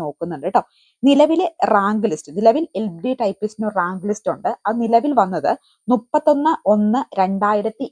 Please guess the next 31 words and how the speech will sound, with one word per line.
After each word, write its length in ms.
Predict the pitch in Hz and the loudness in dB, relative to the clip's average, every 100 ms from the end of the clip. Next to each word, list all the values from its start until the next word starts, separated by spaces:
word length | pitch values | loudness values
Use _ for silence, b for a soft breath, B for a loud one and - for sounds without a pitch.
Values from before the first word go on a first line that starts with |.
| 190 | -10
ഇരുപത്തിനാലിലാണ് 960 | 185 185 214 240 196 180 233 240 165 185 202 | -6 -4 -2 -2 -2 -4 -4 -2 -4 -6 -8
നിലവിലുള്ള 460 | 175 180 220 175 175 175 | -6 -4 -2 -2 -2 -4
റാങ്ക് 260 | 160 170 170 | -6 -8 -12
ലിസ്റ്റ് 200 | - 208 | -6 -4
വന്നു. 160 | 139 147 202 | -4 -4 0
റാങ്ക് 240 | 185 190 208 | 0 -2 -4
ലിസ്റ്റ് 180 | - 247 | 0 0
വന്നു 160 | 202 214 | 0 -2
കഴിഞ്ഞാൽ 280 | 196 214 208 | -2 -2 -4
മൂന്ന് 180 | 196 220 | -4 -2
വർഷം 240 | 233 - 220 | -2 -4 -4
കാലാവധി 420 | 202 185 180 180 208 | -4 -2 -2 0 -2
ഉണ്ടല്ലോ 240 | 185 170 170 175 | -2 -6 -8 -6
എന്നറിയാലോ. 480 | 190 170 170 170 170 b b b | -4 -2 0 0 0 b b b
അപ്പൊ 120 | - | -4
മുപ്പത്തൊന്ന് 520 | 202 185 190 190 190 262 | -2 0 0 0 0 -2
ഒന്ന് 200 | 202 185 220 | -2 -2 -4
രണ്ടായിരത്തി 420 | 180 175 175 - 220 | -4 -4 -4 -4 -6
ഇരുപത്തിനാലിലാണ് 800 | 175 170 - 190 196 233 226 165 196 | -6 -8 -8 -6 -4 -4 -6 -6 -6
നിലവിൽ 320 | 185 180 196 175 - | -4 -2 0 -2 -4
ഒരു 100 | 196 202 | -8 -4
റാങ്ക് 300 | 190 185 226 214 | -2 -2 -2 -4
ലിസ്റ്റ് 340 | - 208 - _ | -6 -12 -14 _
ഈ 80 | 170 185 | -2 0
ഒരു 80 | 196 | 0
എൽ 80 | 180 160 | 0 -2
ഡി 60 | 202 | -2
ടൈപ്പിസ്റ്റിന് 500 | 156 - 165 - 190 - _ _ 269 | -2 -4 -16 -8 -8 -8 _ _ 4
നിലവിൽ 280 | 262 254 220 | 4 4 4
വന്നിട്ടുള്ളത്. 500 | 165 160 160 147 147 - _ _ _ | 2 -2 -6 -4 -6 -10 _ _ _
ഇതുവരെ, 460 | 233 202 330 247 | -4 2 4 4